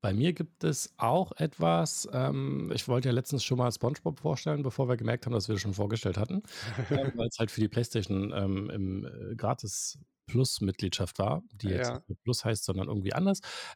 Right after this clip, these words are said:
Speaker 1: Ähm, und deswegen habe ich mir ein anderes Spiel rausgesucht, wo der gleiche Held mitspielt. Und zwar ist es, ähm, Nickelodeon All-Star Brawl.
Speaker 2: Mhm, okay.
Speaker 1: Ist ein, ähm, Beat 'em Up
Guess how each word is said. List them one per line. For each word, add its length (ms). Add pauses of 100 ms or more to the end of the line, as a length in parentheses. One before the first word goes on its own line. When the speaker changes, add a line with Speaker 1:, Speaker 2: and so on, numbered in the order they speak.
Speaker 1:
Ähm, 640
und 680
deswegen 320
habe 100
ich 80
mir 60
ein 60
anderes 220
Spiel 160
rausgesucht, 500
wo 320
der 220
gleiche 300
Held 200
mitspielt. 460
Und 100
zwar 300
ist 180
es, 260
ähm, 420
Nickelodeon 800 (100)
All-Star 640
Brawl. 840 (560)
Speaker 2:
Mhm, 920 (140)
okay. 320 (140)
Speaker 1:
Ist 280
ein, 520
ähm, 500
Beat 160
'em 120
Up 260